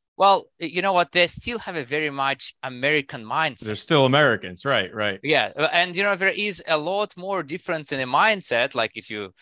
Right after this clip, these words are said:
Speaker 1: forgive me saying, between somebody, you know, let's say in Philippines, right, and
Speaker 2: Yeah.
Speaker 1: American than with, uh,
Speaker 2: Yeah.
Speaker 1: A-, Americans of different, uh, different races, right?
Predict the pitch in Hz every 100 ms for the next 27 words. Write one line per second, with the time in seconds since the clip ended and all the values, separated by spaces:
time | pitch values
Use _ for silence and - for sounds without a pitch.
0 | - _ 117 113 113 107 - 120 110 98
1 | 127 117 - 139 127 123 113 117 113 107
2 | 101 - - 107 107 110 101 95 90 -
3 | _ _ _ _ - - 190 175 - 131
4 | 117 123 123 120 110 110 104 120 104 147
5 | 127 - 113 104 113 107 104 101 _ 110
6 | 101 101 98 95 113 117 113 113 107 104
7 | 92 98 - 87 87 90 90 92 101 95
8 | 87 175 135 85 85 82